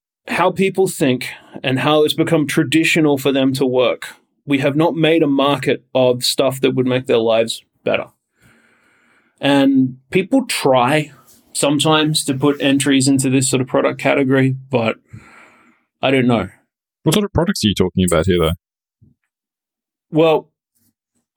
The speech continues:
Speaker 1: imagine something that was a combination of Google Documents, Overleaf,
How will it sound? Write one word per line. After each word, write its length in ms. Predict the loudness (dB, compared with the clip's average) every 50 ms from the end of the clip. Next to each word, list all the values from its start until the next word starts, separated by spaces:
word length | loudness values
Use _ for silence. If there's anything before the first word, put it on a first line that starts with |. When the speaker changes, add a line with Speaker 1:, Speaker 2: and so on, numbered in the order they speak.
| _ _ _ _ _ _ _ _ _ -6 -2
Speaker 1:
imagine 560 | -2 0 2 2 2 0 0 0 -2 -2 0
something 640 | 0 0 0 0 0 0 0 0 2 2 2 2
that 280 | 2 2 0 0 -2 -2
was 880 | -2 0 2 2 2 2 2 2 2 0 0 -2 -2 -4 -4 -6 -6 -8 -8 -12 -14 -18 -20 -16 _ -6
a 80 | -6 -6
combination 960 | -4 -2 0 0 2 2 2 2 2 2 2 2 0 0 0 0 -2 -2 -6 -6 -6
of 640 | -4 -2 0 0 0 0 -2 -4 -6 -10 -10 -14 -16 _ _ _ _ _ _ _ _ _ _ _ _ _ _ _ _ _ _ _ _ _ _ -2
Google 260 | 0 0 2 2 2
Documents, 760 | 2 2 0 0 -2 -2 -2 -2 -2 -2 -4 -6 -6 -8 -8 -10 -16 -20 -20 -20 -20 -20 -20 -20 -20 -20 -20 -20 _ _ _ _ _ _ _ _ _ _ _ _ _ _ -2
Overleaf, 840 | 0 2 2 2 2 0 2 2 2 2 2 0 -2 -6 -12 -14